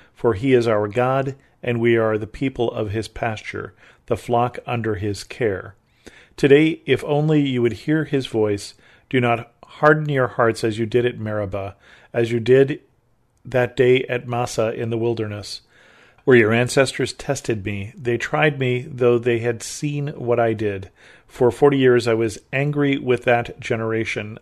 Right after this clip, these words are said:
I said, "They are a people whose hearts go astray,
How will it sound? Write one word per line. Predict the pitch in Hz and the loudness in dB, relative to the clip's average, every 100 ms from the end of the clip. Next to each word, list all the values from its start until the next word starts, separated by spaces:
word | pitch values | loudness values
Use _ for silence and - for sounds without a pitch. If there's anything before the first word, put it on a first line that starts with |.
| - | -8
I | 117 | -6
said, | 104 123 117 110 104 - - _ - | -2 2 2 2 -4 -14 -20 _ -4
"They | 113 120 | 4 6
are | 117 | 6
a | 113 | 2
people | 147 139 143 | 0 0 2
whose | 123 117 - | 2 0 -4
hearts | 165 156 - - 120 | -4 -4 -6 -12 -2
go | 117 120 | 0 0
astray, | 107 - 120 107 98 101 | -4 -4 0 2 0 -6